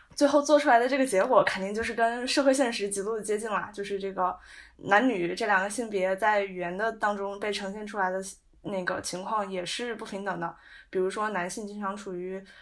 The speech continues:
动作的发起者啊，他处于这种主动的地位，然后，呃，女性就往往被关注于他们的外貌特点啊，包括年龄啊这些，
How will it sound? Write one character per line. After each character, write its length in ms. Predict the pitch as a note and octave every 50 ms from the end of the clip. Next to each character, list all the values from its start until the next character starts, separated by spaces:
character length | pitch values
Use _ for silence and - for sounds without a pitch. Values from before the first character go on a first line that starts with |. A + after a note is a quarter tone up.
| - - _
动 120 | - B3 A#3+
作 120 | A3+ A3
的 60 | A3
发 140 | A3 A#3+ A3
起 140 | G#3+ - A#3
者 100 | G#3+ G3
啊， 160 | F3 E3+ F3
他 140 | F#3+ D#3+ G#3+
处 180 | G#3 - G3+ F#3+
于 60 | F#3+
这 100 | G3+ G#3+
种 240 | G3+ F#3+ F#3 F3+ F#3
主 140 | - F3+
动 180 | F3 G3 A3 A3
的 80 | G#3 F#3+
地 200 | - G#3 G#3+ G3
位， 220 | F#3 F3+ - - - - _ - - - - _
然 140 | - F3+
后， 560 | F#3+ F#3+ G#3+ G#3+ G3+ G3 F#3+ F#3+ F#3 F3+ F#3 - - - _ -
呃， 280 | - F#3 F3+ F3 F3
女 200 | F3 F#3 F3+ E3+
性 400 | F3 - A3 A3 A3 G#3 G3 F#3+
就 340 | F#3+ G#3 G#3 G3 F#3+ F#3 F#3
往 160 | F3+ F#3 F#3 G3
往 200 | G3 F#3+ F3+ -
被 260 | G3 F#3+ F#3+ F#3 F#3
关 260 | - - - G3 G3
注 140 | G3+ G#3 G3
于 260 | F#3+ F#3 F3+ F3+ F3+ F#3+
他 160 | - - G3
们 140 | G3 G3 F#3+
的 260 | F#3+ F#3 F#3 F#3 F#3
外 120 | F#3 G3+ G3+
貌 160 | G3+ G3+ G#3
特 160 | G#3 A#3+ A#3
点 180 | G#3 G#3 G3 F3+
啊， 300 | F3+ F#3 F#3+ F#3+ G3 G3+
包 160 | G3+ G#3+ G#3
括 120 | F#3+ G3
年 220 | G3+ F#3+ F#3 F3+ F#3+
龄 180 | G#3+ G3+ F#3+
啊 100 | F#3+ F#3+
这 180 | F#3+ G3 F#3+ F3+
些， 260 | F3+ - F#3 F3+ -